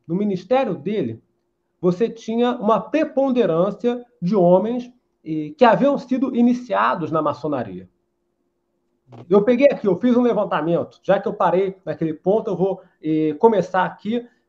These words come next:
mais ou menos do ponto onde eu parei naquele vídeo, até pra não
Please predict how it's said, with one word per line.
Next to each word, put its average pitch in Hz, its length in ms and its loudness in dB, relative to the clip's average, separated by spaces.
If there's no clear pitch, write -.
mais 240 320 4
ou 208 100 -2
menos 185 340 -2
do 180 100 -2
ponto 208 560 -6
onde 180 220 2
eu 180 80 0
parei 196 440 0
naquele 185 360 -4
vídeo, 214 440 -8
até 220 360 0
pra 277 300 0
não 254 440 2